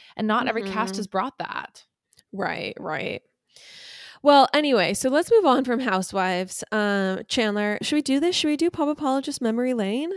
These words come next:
Speaker 2: Should we walk down it together?
Speaker 1: Yes, Lauren, I would love to take a trip down memory lane with you. I think our, you know, our origin story, it's, you know, it's a broken road. And I think we
Speaker 2: Absolutely.
Speaker 1: need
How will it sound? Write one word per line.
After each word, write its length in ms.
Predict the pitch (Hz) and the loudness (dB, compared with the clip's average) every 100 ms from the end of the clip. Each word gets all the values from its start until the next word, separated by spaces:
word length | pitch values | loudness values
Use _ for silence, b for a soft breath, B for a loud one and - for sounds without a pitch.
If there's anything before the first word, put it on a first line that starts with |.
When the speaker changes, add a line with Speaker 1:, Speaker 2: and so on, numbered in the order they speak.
| 339 | -10
Speaker 2:
Should 160 | - | -6
we 40 | 254 | -2
walk 240 | 220 269 | -2 -2
down 200 | 214 208 | -4 -2
it 80 | 247 | -4
together? 460 | 240 208 196 262 269 _ _ | -4 -4 -2 -4 -6 _ _
Speaker 1:
Yes, 300 | 180 - - | -4 -4 -8
Lauren, 240 | 175 180 180 | -6 -4 -4
I 100 | - | -4
would 120 | 233 | -4
love 200 | 247 269 | -2 -4
to 80 | - | -4
take 160 | 370 370 | -8 -8
a 40 | |
trip 240 | - 220 196 | -8 -8 -6
down 160 | 190 | -6
memory 280 | 180 175 175 | -6 -6 -6
lane 220 | 175 175 | -4 -4
with 160 | 170 170 | -6 -6
you. 400 | 185 185 180 175 B B B B B _ - | -4 -2 -2 -4 B B B B B _ -6
I 120 | 247 | -4
think 280 | 240 320 392 - | -4 -8 -10 -10
our, 460 | 240 247 233 220 214 | -4 0 0 0 -2
you 100 | 269 | -2
know, 120 | 254 | -2
our 160 | 320 349 | -2 -2
origin 440 | 285 302 359 277 240 | -2 0 0 -2 -4
story, 640 | - 202 196 196 190 - _ _ _ _ - | -4 -2 0 2 2 0 _ _ _ _ -4
it's, 580 | 269 262 - - - - - | -2 -2 -4 -8 -8 -12 -12
you 100 | 285 | -6
know, 80 | 269 | -4
it's 120 | 277 | -4
a 40 | 294 | 0
broken 420 | 226 311 466 240 | 0 0 -2 -4
road. 460 | - 349 - - - b b b _ - | -4 -2 -4 -8 -20 b b b _ -4
And 600 | 254 247 247 247 240 233 | 0 2 2 2 0 0
I 140 | 262 | -2
think 40 | 220 | 0
we 240 | 170 285 | -2 -2
Speaker 2:
Absolutely. 20 | |
Speaker 1:
need 260 | 269 254 | -2 -4